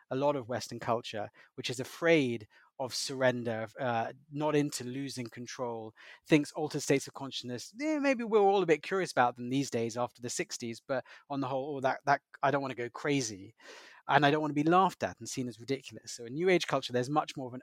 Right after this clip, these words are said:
openness. We're, we, we, we, we're, we're kind of, we're, we're,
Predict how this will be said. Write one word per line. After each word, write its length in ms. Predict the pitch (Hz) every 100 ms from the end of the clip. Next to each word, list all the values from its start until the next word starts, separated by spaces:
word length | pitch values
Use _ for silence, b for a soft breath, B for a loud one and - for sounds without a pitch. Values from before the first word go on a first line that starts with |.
| 165
openness. 640 | 156 - 113 - - - B B B B _
We're, 180 | 151 165 - B B _
we, 180 | 143 156
we, 220 | 151 160
we, 240 | 151 156 -
we're, 300 | 156 156 156
we're 160 | 151 143
kind 240 | 147 135
of, 160 | 131 127
we're, 220 | 139 143
we're, 260 | 139 143